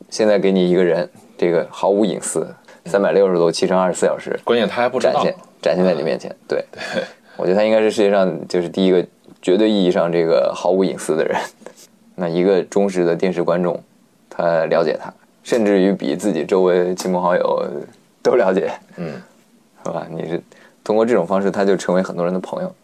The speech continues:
Speaker 1: 就是一种单向的，是一种单向的情感。
Speaker 2: 嗯。
Speaker 1: 所以其实观众他还是就是在消费他们。最后那个，那个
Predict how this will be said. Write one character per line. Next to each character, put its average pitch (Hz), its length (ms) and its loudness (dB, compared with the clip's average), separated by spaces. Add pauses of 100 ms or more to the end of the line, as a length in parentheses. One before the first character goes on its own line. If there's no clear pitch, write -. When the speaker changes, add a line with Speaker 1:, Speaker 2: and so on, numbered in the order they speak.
(300)
Speaker 1:
就 87 120 -6
是 87 120 -6
一 87 60 -4
种 85 180 -6
单 95 180 0
向 92 240 0
的， 85 80 -12 (320)
是 95 60 -2
一 92 40 2
种 85 140 -2
单 92 140 2
向 95 160 2
的 - 80 -4
情 - 160 -10
感。 - 180 -8
Speaker 2:
嗯。 - 80 -20 (400)
Speaker 1:
所 104 80 0
以 98 60 2
其 101 140 -2
实 117 80 2
观 123 140 2
众 120 200 2
他 95 160 -4
还 - 180 -6
是 107 240 -4 (340)
就 87 140 -6
是 85 80 -6
在 80 100 -4
消 98 200 -2
费 98 180 -4
他 - 80 -16
们。 - 80 -16 (240)
最 110 140 2
后 117 160 2
那 92 120 2
个， - 240 -4 (220)
那 90 220 -10
个 65 280 -6